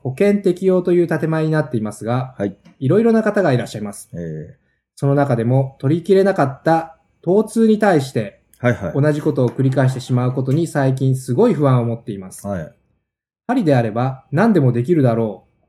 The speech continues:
Speaker 1: うと思って勉強を始めましたが、
Speaker 2: うーん。
Speaker 1: はい。知れば知るほど奥深く、
Speaker 2: はい。
Speaker 1: また、今現在打っている針もうまくいったり、うまくいかなかったりの幅が大きく、
Speaker 2: はい。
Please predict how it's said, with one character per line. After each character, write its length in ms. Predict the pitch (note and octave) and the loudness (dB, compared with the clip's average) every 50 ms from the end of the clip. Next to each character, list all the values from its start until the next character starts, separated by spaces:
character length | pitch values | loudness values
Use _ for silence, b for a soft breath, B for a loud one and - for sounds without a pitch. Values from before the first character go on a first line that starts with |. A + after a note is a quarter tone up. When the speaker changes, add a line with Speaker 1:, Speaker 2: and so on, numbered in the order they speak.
| _ _ | _ _
Speaker 1:
う 20 | _ | _
と 140 | - A3+ G#3+ | 0 0 0
思 320 | G#3 - - D#3+ D#3+ D#3 | -2 -4 -4 -2 -2 -2
っ 140 | D#3+ D#3+ - | -4 -4 -4
て 240 | - E3 E3+ D3+ C3+ | -2 -2 -2 0 0
勉 200 | C3+ C#3+ D3 C#3 | 0 0 2 0
強 160 | C#3+ C#3+ C#3+ | 0 0 0
を 60 | C#3 | 2
始 180 | C3 C3+ C3 C3 | 2 2 2 2
め 120 | C3+ C3+ | 2 2
ま 120 | C#3 C3+ | 2 0
し 120 | C3 C3 - | 0 -2 -2
た 80 | G#2 | -2
が、 160 | G#2 A2 A2+ A2+ | 0 2 2 2
Speaker 2:
う 20 | |
ー 420 | A2+ A2 G#2+ G#2 G#2 G2+ G2+ G2 G2 | 0 0 0 0 0 -2 -2 -4 -6
ん。 60 | F#2+ - | -6 -4
Speaker 1:
は 160 | B2 A#2+ A#2 | -4 -2 -2
い。 120 | A2+ - - _ | -4 -6 -10 _
知 180 | - - - | -12 -4 0
れ 80 | E3 F3 | 2 2
ば 120 | D3 C#3+ | 2 2
知 160 | C3+ - D3+ | 0 0 0
る 80 | C#3 D3 | 0 0
ほ 120 | C3 E3 | 0 2
ど 140 | F3 G3 F3+ | 0 2 2
奥 220 | D#3 C3 C3+ D3+ C#3+ | 0 2 2 2 2
深 220 | C#3+ C3+ D3 C#3+ | 4 4 2 0
く、 200 | C3+ - - - _ _ _ _ _ _ | 0 -4 -12 -20 _ _ _ _ _ _
Speaker 2:
は 80 | - - | -8 -4
い。 40 | - | -2
Speaker 1:
ま 120 | C#3 C#3 | -2 0
た、 300 | C3+ C3 A#2 A2+ - - _ _ _ _ _ _ _ _ _ | 0 -2 -2 -4 -8 -16 _ _ _ _ _ _ _ _ _
今 200 | - E3+ F3+ F3+ | -4 0 0 0
現 260 | F3 F#3+ G#3 G#3 F#3+ | 2 2 2 2 2
在 220 | D3 C#3+ B2 A#2+ C#3+ | 2 2 2 2 2
打 80 | F3+ | 0
っ 20 | G3+ | -2
て 240 | G3 - - E3 | -2 -2 0 2
い 100 | D3+ C#3 | 2 4
る 100 | B2+ B2+ | 2 2
針 260 | A#2 B2+ D#3 D3+ C3+ B2+ | 0 0 0 0 2 2
も 260 | C3 C#3+ D#3+ D#3+ B B B B B B B _ | 2 2 0 -2 B B B B B B B _
う 80 | - B2+ | -2 0
ま 160 | C#3 G3 A3+ | 2 2 0
く 160 | A3 - D3 | 0 0 0
い 120 | B2+ A#2+ - | 0 0 -4
っ 100 | _ _ | _ _
た 120 | - C3+ B2+ | -2 0 0
り、 280 | A#2 A#2 G#2 G#2 - _ _ - | 0 -2 -4 -8 -12 _ _ -4
う 60 | C3 | -2
ま 140 | C3+ F3 F#3 | -2 0 0
く 80 | F#3 C#3 | 0 -2
い 80 | A#2 | -2
か 160 | - - D3 | -2 -2 -2
な 100 | D#3 F3 | -2 -2
か 120 | E3+ E3 C#3+ | 0 0 -2
っ 160 | C3 C3 - | -2 -2 -4
た 100 | - A#2+ | -4 -4
り 80 | A2 A2 | -4 -4
の 80 | A2 | -6
幅 300 | G#2 - A#2 B2 C3 B2 | -8 -4 0 2 2 2
が 160 | B2 B2+ B2+ | 2 2 4
大 120 | C3 C3 C3 | 4 4 2
き 100 | C3 - | 0 -2
く、 180 | - A#2+ F#2+ - - | -6 -8 -8 -8 -8
Speaker 2:
は 220 | G2+ G#2+ G2+ F2 D#2+ | -6 -4 -4 -4 -6
い。 60 | - | -10